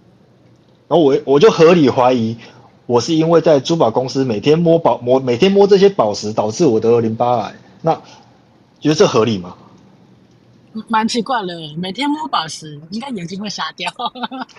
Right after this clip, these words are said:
Speaker 1: 对啊。
Speaker 2: <laughs> 随便讲的，随便讲的。
Speaker 1: 没有啊，就，就是这个，这个，这个叫做，这个就叫做它没有流行病学上面的佐证嘛，因为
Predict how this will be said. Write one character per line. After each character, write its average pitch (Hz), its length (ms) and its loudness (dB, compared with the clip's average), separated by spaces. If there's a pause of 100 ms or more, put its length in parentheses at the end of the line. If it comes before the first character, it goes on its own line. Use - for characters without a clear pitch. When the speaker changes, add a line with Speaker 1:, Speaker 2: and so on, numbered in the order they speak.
(380)
Speaker 1:
对 214 200 8
啊。 220 300 6
Speaker 2:
<laughs> - 60 -12
随 - 0 -
便 - 0 -
讲 - 20 -16
的， 214 60 -10
随 226 140 2
便 285 140 -8
讲 175 160 -14
的。 180 60 -16 (800)
Speaker 1:
没 196 80 4
有 247 40 6
啊， 202 80 6
就， 185 140 -4
就 254 160 -2
是 - 160 -6 (120)
这 311 120 0
个， 240 80 2
这 - 240 -2
个， 226 100 8 (160)
这 277 140 0
个 208 80 6
叫 196 160 2
做， 190 340 -2
这 - 80 -2
个 220 100 6
就 190 120 -2
叫 170 140 2
做 160 100 -2
它 226 220 0
没 175 100 0
有 151 100 4
流 120 160 -2
行 123 180 -8
病 147 140 -8
学 110 140 -8
上 127 140 -6
面 120 100 -10
的 110 80 -2
佐 92 260 -8
证 110 220 -2
嘛， 92 100 -12
因 185 140 0
为 247 100 4